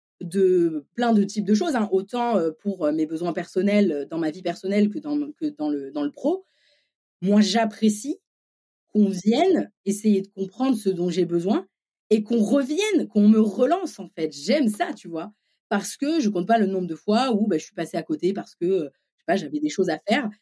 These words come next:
et que, au final, euh, je compte pas le nombre de fois où je me suis dit,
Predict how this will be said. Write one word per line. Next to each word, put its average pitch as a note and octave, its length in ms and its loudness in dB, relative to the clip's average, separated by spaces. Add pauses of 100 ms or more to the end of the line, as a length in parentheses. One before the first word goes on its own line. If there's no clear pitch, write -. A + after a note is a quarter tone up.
(160)
et F3+ 140 0
que, B3+ 240 0
au F#3+ 180 0
final, G3+ 480 -2
euh, D#3+ 580 0 (540)
je G#3 120 -14
compte F#3 200 -6
pas A#3 100 2
le G#3+ 80 2
nombre F#3+ 220 -2
de E3 80 -6
fois A#3 220 0
où A#3+ 60 0
je G#3 80 -2
me F3+ 80 -2
suis F3+ 180 -12
dit, F#3+ 200 -2